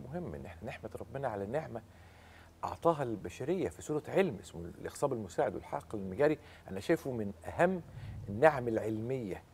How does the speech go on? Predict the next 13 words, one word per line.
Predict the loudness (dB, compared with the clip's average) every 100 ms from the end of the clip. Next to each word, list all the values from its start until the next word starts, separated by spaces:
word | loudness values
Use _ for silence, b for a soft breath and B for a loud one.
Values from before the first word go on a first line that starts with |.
| -20 -8 -2
اللي | 0
ربنا | 2 2 4
من | 4 2
علينا | 0 -2
بيها. | -4 -6 -8 -16 -18 -18 -20 b b b b b b -4
هحكي | 2 6
لكم | 6 6
قصص | 4 2 0 -12 -16 -16 -10
مفرحة | 4 6 6 4
جدًا، | -8 -14 -20 -20 -20 -20 -20 -20 -16 -12
وقصص | 6 8 8 6 2 8
تدعو | 8 10 6
للتفاؤل، | 4 -2 4 6 6 4